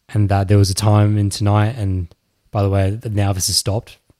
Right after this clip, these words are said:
so put a full stop there. This is now me talking to you guys.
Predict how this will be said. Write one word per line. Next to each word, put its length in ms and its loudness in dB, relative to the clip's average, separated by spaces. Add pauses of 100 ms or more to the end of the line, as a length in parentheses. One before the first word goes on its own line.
so 280 -2 (200)
put 100 2
a 60 4
full 180 -2
stop 280 -4
there. 200 2 (380)
This 120 -2
is 100 -2
now 180 0
me 180 4
talking 300 2
to 80 -6
you 140 -2
guys. 320 -2